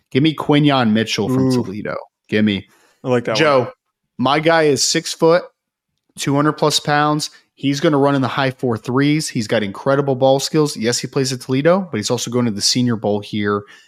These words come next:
Speaker 1: down in Mobile, and I think that he is going to showcase his talents throughout this offseason. Wouldn't be shocked if he's a top fifty player. Would it be the most unrealistic thing in the whole, in the world if Quinyon Mitchell ends up being a first-round pick? No, I don't think it would be. So, Quinyon Mitchell, yeah.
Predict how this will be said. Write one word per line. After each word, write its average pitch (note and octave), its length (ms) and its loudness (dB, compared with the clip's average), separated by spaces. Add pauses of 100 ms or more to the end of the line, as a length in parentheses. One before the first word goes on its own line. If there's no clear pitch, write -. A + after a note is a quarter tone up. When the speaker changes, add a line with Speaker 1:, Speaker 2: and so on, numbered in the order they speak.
(600)
Speaker 1:
down A2+ 200 2
in G#2+ 80 2
Mobile, G#2+ 420 2
and G#2+ 80 2
I G#2+ 80 0
think B2+ 180 -4
that A#2 80 -4
he B2+ 180 -4
is A2+ 140 -2
going A2 220 -4
to G2+ 320 -6
showcase A#2+ 560 0
his G#2+ 160 -4
talents A#2 480 -2
throughout A#2 320 0
this A2 140 -6
offseason. A2 640 -2 (340)
Wouldn't D3 180 2
be C#3 80 2
shocked C#3 260 2
if B2+ 40 -8
he's B2 120 -4
a A#2 40 -4
top C#3+ 220 -2
fifty B2+ 240 -4
player. C3+ 400 0
Would B2+ 180 -4
it C3 100 -2
be C#3+ 100 0
the C#3 60 0
most C#3 300 -2
unrealistic D3 640 0
thing D3 120 0
in C#3 60 2
the C3 80 2
whole, C3+ 300 0
in C3 120 -2
the C3 100 2
world C#3+ 380 2
if B2 140 -4
Quinyon C3+ 320 0
Mitchell C3+ 260 0
ends C3+ 120 0
up C3 100 -2
being C#3 120 0
a - 20 -2
first-round C#3+ 340 -2
pick? F#3 300 0 (480)
No, C#3+ 240 0 (360)
I A2+ 120 -12
don't B2 120 -6
think C3+ 140 -2
it A#2+ 100 0
would A#2+ 160 -2
be. G2+ 260 -10
So, G2 260 -8
Quinyon C#3 320 -6
Mitchell, - 220 -8 (120)
yeah. - 120 -8